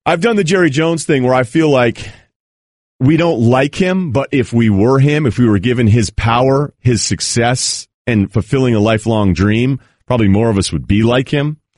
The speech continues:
We might be hypocrites, and maybe he's being a total hypocrite here with the Ezekiel Elliott thing. There are some people that still to this day will tell you the only reason this is a battle here with Goodell and Jones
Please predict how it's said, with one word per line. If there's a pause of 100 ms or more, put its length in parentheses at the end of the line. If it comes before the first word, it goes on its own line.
(260)
We
might
be
hypocrites,
and
maybe
he's
being
a
total
hypocrite
here
with
the
Ezekiel
Elliott
thing. (420)
There
are
some
people
that
still
to
this
day
will
tell
you
the
only
reason
this
is
a
battle
here
with
Goodell
and
Jones